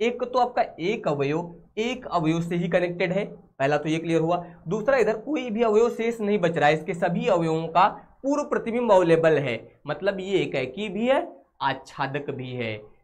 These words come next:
इस तरह से आपको यहाँ पर ये समझना है। तो ये तो मैंने आपको एक example के द्वारा समझाया कि आपको A cross B फलन क्या होता है,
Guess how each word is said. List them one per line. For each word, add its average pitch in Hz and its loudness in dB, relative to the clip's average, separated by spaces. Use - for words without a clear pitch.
इस 226 -4
तरह 175 0
से 175 -4
आपको 170 -4
यहाँ 143 0
पर 156 -2
ये 160 0
समझना 127 -6
है। 131 -8
तो 139 -10
ये 143 -6
तो 170 -6
मैंने 196 -4
आपको 196 -6
एक 175 -6
example 139 -2
के 165 -6
द्वारा 135 0
समझाया 131 0
कि - -8
आपको 160 -4
A 175 -4
cross 151 0
B 160 -8
फलन 143 -4
क्या 156 2
होता 156 -2
है, 180 0